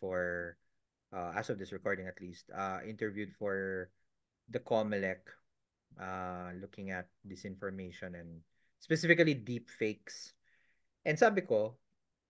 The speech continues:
uh, eh, on principle, I would be supportive of a ban on deep fakes. Pero ang sabi nga nila, ban A I. Sabi ko, ban A I is a bit iffy. Pero if you say ban deep fakes, fine.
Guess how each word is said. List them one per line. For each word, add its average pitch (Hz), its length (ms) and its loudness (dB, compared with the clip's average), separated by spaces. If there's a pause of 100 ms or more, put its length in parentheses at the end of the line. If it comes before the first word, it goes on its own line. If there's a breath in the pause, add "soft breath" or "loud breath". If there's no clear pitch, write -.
uh, - 100 -10 (140)
eh, 247 160 6
on 226 240 6
principle, 208 480 6
I 151 120 6
would 160 200 4
be 160 80 0
supportive 117 560 2
of 101 80 -6
a 98 80 -6
ban 92 400 -2 (480)
on 98 160 -6
deep 90 240 -10
fakes. - 400 -12 (160)
Pero 170 160 12
ang 165 120 6
sabi 156 280 8
nga 147 120 8
nila, 156 200 4
ban 107 320 2
A 104 320 -6
I. 101 80 -6
Sabi 165 160 -2
ko, 180 80 -2
ban 151 240 0
A 139 200 -2
I 139 80 -4
is 123 80 -12
a 107 40 -12
bit 113 160 -6
iffy. 110 400 -8 (600 soft breath)
Pero 147 160 6
if 156 120 8
you 160 120 4
say 160 240 6
ban 127 440 4
deep 117 240 -2
fakes, 107 240 -2
fine. 92 320 -2